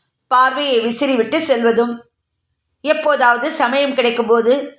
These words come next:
காலும் அறையுமாய் அவனிடம் பேச்சு கொடுத்து சீண்டுவதும், "இந்த வீட்டுக்கு கிளி மாதிரி நாட்டுப்பெண் வந்தா, மீனாட்சி கோவில் கிளி மண்டபத்துக்கு கிளி வாங்கிவிட போறாளாம் உங்க அத்தை. வேற வேலை இல்ல. மீனாட்சி இந்த வீட்டுக்கு நாட்டுப்பெண்ணா வந்தா,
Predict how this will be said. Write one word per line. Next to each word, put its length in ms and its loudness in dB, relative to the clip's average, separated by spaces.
காலும் 520 2
அறையுமாய் 560 2
அவனிடம் 500 -2
பேச்சு 320 0
கொடுத்து 300 -2
சீண்டுவதும், 760 0
"இந்த 300 0
வீட்டுக்கு 680 0
கிளி 300 0
மாதிரி 380 0
நாட்டுப்பெண் 540 0
வந்தா, 680 0
மீனாட்சி 540 2
கோவில் 340 0
கிளி 220 -2
மண்டபத்துக்கு 720 0
கிளி 240 0
வாங்கிவிட 420 2
போறாளாம் 540 2
உங்க 220 0
அத்தை. 320 0
வேற 360 2
வேலை 440 0
இல்ல. 280 -2
மீனாட்சி 720 0
இந்த 220 0
வீட்டுக்கு 400 0
நாட்டுப்பெண்ணா 680 0
வந்தா, 640 0